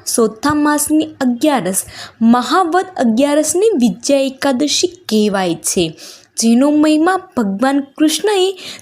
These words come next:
ધર્મરાજ યુધિષ્ઠિરને કહ્યો છે, જેની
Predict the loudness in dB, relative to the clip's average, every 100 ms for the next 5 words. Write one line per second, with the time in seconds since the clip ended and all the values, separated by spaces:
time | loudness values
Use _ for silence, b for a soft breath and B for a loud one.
0 | B -2 2 2 2 0 0 0 0 0
1 | -2 -2 -2 -2 -2 0 2 2 0 -4
2 | -4 -4 -6 B B B -2 2 4 2